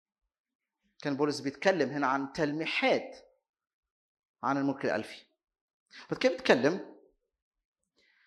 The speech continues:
في عدد اتناشر، إن كنا نصبر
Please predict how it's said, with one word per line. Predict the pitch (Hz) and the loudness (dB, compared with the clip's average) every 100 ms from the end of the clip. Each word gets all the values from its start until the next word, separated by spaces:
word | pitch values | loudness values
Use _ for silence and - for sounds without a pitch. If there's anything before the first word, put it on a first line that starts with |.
| _ - | _ 6
في | 170 | 10
عدد | 185 180 | 10 8
اتناشر، | 175 - 165 220 240 - 135 - - - _ _ _ _ _ _ _ - - - - | 4 -2 -4 2 2 4 2 2 -14 -20 _ _ _ _ _ _ _ -20 -20 -10 0
إن | 185 | 0
كنا | 180 - 302 269 254 | 0 2 2 4 4
نصبر | 240 254 - 120 160 - | 4 2 0 2 4 4